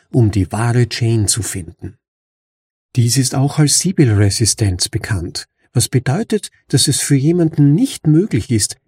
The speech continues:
einen Angriff auf eine Node zu starten, indem er viele unehrliche Peers erzeugt,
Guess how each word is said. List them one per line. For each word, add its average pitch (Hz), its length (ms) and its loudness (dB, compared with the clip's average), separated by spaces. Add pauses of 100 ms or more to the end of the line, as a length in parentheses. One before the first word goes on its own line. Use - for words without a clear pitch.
einen 131 240 0
Angriff 165 500 -2
auf 117 140 0
eine 104 180 2
Node 101 300 2
zu 165 160 0
starten, 120 520 0 (180)
indem 156 340 2
er 143 80 2
viele 180 420 0
unehrliche 139 720 2
Peers 190 380 -4
erzeugt, 104 520 -2